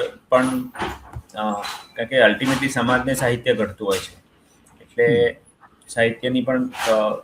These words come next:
Speaker 1: ગાંધી ઇતર સાહિત્ય પણ વાત થતી હોય, પણ નવજીવન ટોક્સની આઉટરીચ ઘણી છે, કેમ કે પછી એનો જે,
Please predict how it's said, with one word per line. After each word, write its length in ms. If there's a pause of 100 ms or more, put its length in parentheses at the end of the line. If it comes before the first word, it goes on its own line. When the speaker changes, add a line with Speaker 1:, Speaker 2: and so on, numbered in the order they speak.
(680)
Speaker 1:
ગાંધી 360
ઇતર 220
સાહિત્ય 380
પણ 260 (140)
વાત 180 (160)
થતી 240
હોય, 180 (500)
પણ 120
નવજીવન 480
ટોક્સની 2000 (240)
આઉટરીચ 420
ઘણી 280
છે, 140
કેમ 180
કે 100
પછી 300
એનો 200
જે, 400